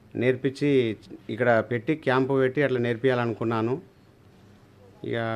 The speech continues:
ఇంకా కొన్ని ముసలి వాళ్ళకు కానీ వాళ్ళకు కానీ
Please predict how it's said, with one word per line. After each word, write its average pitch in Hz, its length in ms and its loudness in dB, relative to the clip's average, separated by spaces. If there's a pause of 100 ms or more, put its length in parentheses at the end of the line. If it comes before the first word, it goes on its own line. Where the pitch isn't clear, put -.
(180)
ఇంకా 127 200 0
కొన్ని 143 360 4 (1160)
ముసలి 139 320 0
వాళ్ళకు 135 320 4
కానీ 131 260 2 (500)
వాళ్ళకు 120 360 2
కానీ 127 260 2